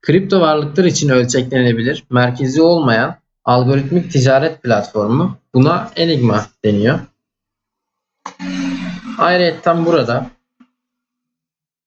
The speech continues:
atomik değerlerin değişimi, Catalyst herhangi kapalı bir zincir ödeme ağları arasında anında güvenle kripto para varlık alışverişine izin verir. Açıktır.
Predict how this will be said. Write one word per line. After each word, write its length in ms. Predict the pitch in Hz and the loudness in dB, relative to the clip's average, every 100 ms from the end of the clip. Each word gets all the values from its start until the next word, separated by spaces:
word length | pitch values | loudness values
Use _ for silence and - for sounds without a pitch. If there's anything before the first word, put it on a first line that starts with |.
| _ _ _ - - _ _ _ - - _ _ _ - | _ _ _ -18 -18 _ _ _ -20 -20 _ _ _ -4
atomik 460 | 143 131 156 180 | -2 0 0 0
değerlerin 500 | 170 151 143 147 151 | 0 0 2 0 0
değişimi, 640 | 135 113 - 110 110 131 _ - | 0 -2 -4 -6 -6 -6 _ -4
Catalyst 480 | 131 135 160 180 - _ _ | 0 0 0 -2 -8 _ _
herhangi 380 | 123 131 170 165 | -2 0 0 -2
kapalı 440 | 165 147 156 170 | -2 0 2 2
bir 120 | 156 156 | 0 0
zincir 400 | 143 139 135 147 | 2 4 4 4
ödeme 380 | 147 143 147 | 2 2 2
ağları 480 | 151 131 127 123 135 | 2 2 2 2 2
arasında 560 | 139 117 - 107 113 123 | 0 -2 -6 -2 0 2
anında 400 | 120 123 127 143 | 2 2 2 2
güvenle 460 | 135 131 135 139 | 2 2 0 -2
kripto 420 | 139 135 139 139 127 | -8 -8 -6 -4 0
para 200 | 131 143 | 2 2
varlık 340 | 127 131 135 | 2 -2 -2
alışverişine 640 | 131 123 127 117 - 151 | 0 0 -2 -4 -2 0
izin 280 | 131 127 110 | 2 2 2
verir. 380 | 98 113 - _ _ _ _ _ _ _ _ _ - | 0 -2 -6 _ _ _ _ _ _ _ _ _ -4
Açıktır. 760 | 131 123 190 - 127 - - | -2 -2 -6 -2 -4 -4 -12